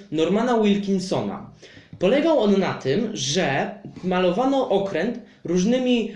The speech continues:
asymetrycznymi kształtami i jaskrawymi kolorami. Może to się wydawać, przecież to jest głupie, bo tak to okręt strasznie widać.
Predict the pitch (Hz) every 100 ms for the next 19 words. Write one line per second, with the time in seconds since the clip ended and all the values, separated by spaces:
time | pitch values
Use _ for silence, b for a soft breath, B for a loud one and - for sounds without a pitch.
0 | B 180 - 202 196 196 - 240 240 -
1 | - 196 190 170 139 202 415 - - 262
2 | 262 - 214 226 226 208 202 180 120 101
3 | - B B B - 208 233 240 214 214
4 | 220 220 226 220 170 135 165 226 233 202
5 | 185 196 214 190 196 196 185 - 180 180
6 | 156 143 127 101 104